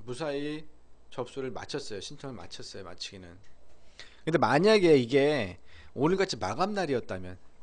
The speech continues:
절대 못했죠. 이거는 뭐, 그러면 그 해당 멘티 기업 한 달 동안 고생해서 사업 계획서 만든 거 다 날라가고 이제 뭐 수포로 돌아가고, 나는 원망이나 원망 다 듣는 거고, 어, 전문위원은 그냥,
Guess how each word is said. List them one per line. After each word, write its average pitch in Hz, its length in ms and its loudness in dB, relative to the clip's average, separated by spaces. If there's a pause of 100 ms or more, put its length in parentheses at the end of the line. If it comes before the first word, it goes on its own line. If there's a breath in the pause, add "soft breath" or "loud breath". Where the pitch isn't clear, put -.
(640)
절대 143 240 2
못했죠. 101 680 -6
이거는 135 340 -2
뭐, 110 480 -6 (640 soft breath)
그러면 156 460 2
그 131 920 0
해당 190 360 0
멘티 127 320 -2
기업 127 220 -4
한 185 120 -8
달 202 120 2
동안 170 260 0
고생해서 127 320 -4
사업 165 200 -4
계획서 147 240 -6
만든 110 340 -4
거 113 80 -4
다 110 80 -6
날라가고 113 420 -4
이제 101 160 -10
뭐 104 320 -8
수포로 175 300 -4
돌아가고, 117 680 -6 (520 loud breath)
나는 143 240 6
원망이나 156 420 4
원망 131 220 0
다 104 120 -6
듣는 127 260 -4
거고, 113 420 -4 (760 loud breath)
어, 110 340 -10 (280)
전문위원은 156 640 -2
그냥, 123 380 -8